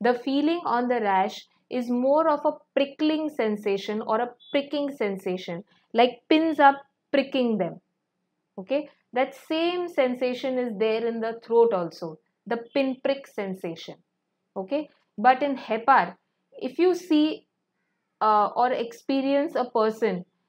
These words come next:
coming to you with any kind of rash that has, uh, a pricking sensation or a stinging sensation,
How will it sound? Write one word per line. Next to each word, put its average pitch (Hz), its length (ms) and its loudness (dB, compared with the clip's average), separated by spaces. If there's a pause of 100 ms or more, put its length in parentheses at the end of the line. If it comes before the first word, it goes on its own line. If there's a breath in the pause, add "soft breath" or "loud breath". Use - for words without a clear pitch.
(160)
coming 294 400 4
to 294 100 2
you 285 180 0
with 277 280 -2
any 262 320 0
kind 233 280 0
of 226 160 -4
rash 180 520 -4 (400)
that 226 240 4
has, 233 560 4 (520)
uh, 202 300 8 (140)
a 240 80 8 (120)
pricking 302 420 0
sensation 254 840 2 (360)
or 226 140 2
a 240 80 2
stinging 285 640 0
sensation, 226 800 0